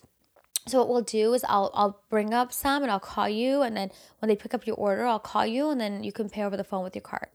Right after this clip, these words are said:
I said, "I have to pay for spicy mayo?" Like, "Yeah, it's ninety-five cents." I'm like, "I just ordered two hundred fifteen dollars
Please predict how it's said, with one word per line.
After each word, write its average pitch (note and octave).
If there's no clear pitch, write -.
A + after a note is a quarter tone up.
I G#3+
said, G#3
"I -
have F#3
to F#3
pay F#3+
for F#3
spicy -
mayo?" F#3+
Like, C4+
"Yeah, E4+
it's D#4
ninety-five A3+
cents." -
I'm A3+
like, G#3
"I G#3+
just C#4
ordered F#3
two -
hundred C#4+
fifteen -
dollars G#1+